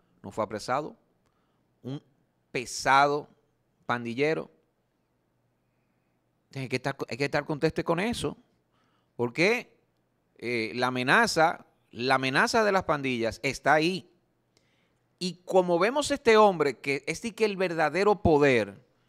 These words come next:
que no estaba en nuestro radar, mira, uno se asusta. Yo tengo un amigo que se llama Danny Shaw, que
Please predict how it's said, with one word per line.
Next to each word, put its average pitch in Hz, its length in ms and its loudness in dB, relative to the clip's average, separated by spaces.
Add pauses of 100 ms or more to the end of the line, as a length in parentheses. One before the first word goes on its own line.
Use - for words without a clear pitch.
(160)
que 165 160 2
no 165 140 2
estaba 240 340 10
en 220 80 2
nuestro 220 320 4
radar, 147 560 4 (2000)
mira, 175 360 2
uno 135 180 -2
se 180 80 0
asusta. 170 560 4 (460)
Yo 196 180 -2
tengo 277 200 -2
un 262 80 0
amigo 233 320 2
que 156 100 -4
se 151 100 -8
llama 170 380 0
Danny 175 240 -2
Shaw, 127 340 -6 (1160)
que 139 480 -2